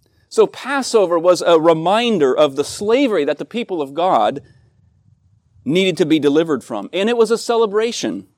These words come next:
of God's grace toward his people while this lamb was sacrificed in their place. Of course, Passover was to be annual, year after year after year.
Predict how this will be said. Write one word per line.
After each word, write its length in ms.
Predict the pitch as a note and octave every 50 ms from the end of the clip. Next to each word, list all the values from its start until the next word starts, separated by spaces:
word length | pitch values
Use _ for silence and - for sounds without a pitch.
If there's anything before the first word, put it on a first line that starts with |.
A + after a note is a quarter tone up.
| _ _ _ _ _ _ _ _ _ _ _ _ _
of 180 | - D#3+ D3 B2+
God's 320 | C#3+ E3 E3 D#3 C3 C3
grace 400 | C3 B2+ F3+ G3 F#3+ F#3+ F3 -
toward 220 | - - F3 D#3 D3
his 180 | D#3 C3+ -
people 380 | - - B3 - - D#3+ C#3+ C3
while 220 | D3 F3 G3 G3
this 260 | F3 F3+ F#3 E3 - E3+
lamb 500 | E3 E3+ F3+ G#3 A#3 B3 C4 B3+ A#3+ G#3+
was 160 | G3+ F3+ -
sacrificed 1160 | - - A#3 G#3+ G#3+ G#3 - - E3+ C#3 - - C#3 A2+ A2 A2+ B2 - - - - - - _ _ _ _ _ _ _ _ _ _ _ _ _ _
in 340 | - F3 E3+ E3+ E3 D3+ D3 _ _ _ _
their 240 | - B2+ C#3 C#3+ A3+
place. 640 | - - D3+ A#2+ G#2+ G2 - - - - - - - _ _ _ _ _ _ _ _ _ _ _ _ _ _ _ _ _ _ _ _ _ _
Of 140 | F3 E3+ -
course, 260 | - A#3 A3+ F#3 -
Passover 640 | - - A3+ A#3 A3 - - G#3+ F#3+ D#3 D#3+ D3 C#3
was 200 | D3 E3+ D#3 -
to 100 | - F3
be 320 | D3 D#3+ D3 C#3+ C3+ - _ _
annual, 540 | - D#3 F3+ G#3 G#3 F3 G2+ D2 D#2 - - _ _ _ _ _ _ _ _ _ _ _ _ _ _ _ _ _ _ _
year 600 | - B2 D#3 G#3 A3+ A#3 A#3+ A#3+ A#3 A#3+ A3+ -
after 320 | - E3+ E3 - - E3+
year 520 | D#3 D3+ F3 G#3 G#3 G#3 G#3 G3+ G3 F#3 - _ _ -
after 280 | - D#3 - - F3 D#3+
year. 460 | D#3 E3+ F#3 F#3 D3+ A2 F#2+ F2+